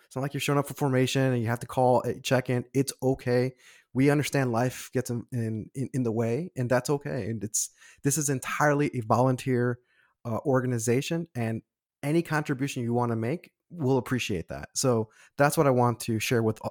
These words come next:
any, anyone listening out there. You know, I, I don't, if you don't know you have the time, if you can spare thirty minutes, a month, a week, ho-, however it's good for you,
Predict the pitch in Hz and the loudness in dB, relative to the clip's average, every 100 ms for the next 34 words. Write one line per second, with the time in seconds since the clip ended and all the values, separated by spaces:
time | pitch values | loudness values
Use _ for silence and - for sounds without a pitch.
0 | - 143 - 147 151 135 113 - 110 98 | 2 2 2 2 4 4 0 -2 -4 -4
1 | 98 98 95 101 _ _ _ - 117 104 | -4 -6 -6 -8 _ _ _ -6 -2 -2
2 | 107 127 - 135 143 139 - 139 147 147 | -4 -6 -2 0 2 0 0 2 4 4
3 | 147 135 131 139 147 - 131 - 185 202 | 4 2 2 0 0 -4 -8 -6 -2 0
4 | - - 131 131 139 - - 143 143 143 | 0 -2 0 0 -2 -2 2 4 4 4
5 | 139 190 - - - - 104 113 185 - | 2 0 -4 -12 -12 -8 -2 0 0 -2
6 | - - _ 110 107 165 196 - 135 - | -6 -8 _ -8 -2 -2 -4 -10 -12 -8
7 | 127 131 160 175 170 127 120 143 - 110 | -2 0 4 4 2 0 -4 -4 -4 -4
8 | 110 87 | -4 -4